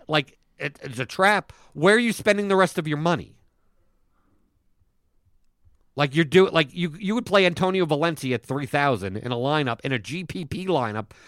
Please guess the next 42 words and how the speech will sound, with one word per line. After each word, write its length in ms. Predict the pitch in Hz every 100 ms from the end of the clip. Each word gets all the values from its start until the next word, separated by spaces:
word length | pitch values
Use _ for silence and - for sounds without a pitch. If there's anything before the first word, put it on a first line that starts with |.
| _
where 140 | 131 147
you're 100 | 147
playing, 400 | - 156 147 139
like, 260 | 135 - _ _ _ -
s-, 200 | - -
like, 240 | 160 151 - -
Salah, 760 | - 165 165 180 196 202 196
Gue-, 260 | 160 185 175
like, 180 | 170 -
all 240 | 196 220
the 80 | 220
top 340 | - - 190 -
forwards, 520 | 180 190 196 185 156
and, 500 | 170 190 202 196 185
like, 180 | 156 160 156
I'm 220 | 160 175
gonna 160 | 156
play 260 | - 156 135 104 _
Madison 580 | 160 151 165 170 - 143
also. 800 | 131 170 156 170 160 156 156 143 - _ _ _ _ _ _ _ -
Like, 200 | 143 -
what 320 | 143 156 175
are 40 | 180
you 180 | 170
doing? 360 | 147 180 202 120
Like, 180 | 113 120
I 100 | 135
just 180 | 131 110
don't 180 | 147 143
even, 300 | 135 131 117 _ _ _ _
it's 120 | 139 165
just 160 | 185
kinda 220 | 208 202 175
odd 240 | 185 196
on 100 | 156
a, 60 | 139 -
on 140 | 156 151
a, 40 |
on 180 | 143 143
a 60 |
ten-game 520 | - - 160 147 143 127
slate 480 | - 156 127 90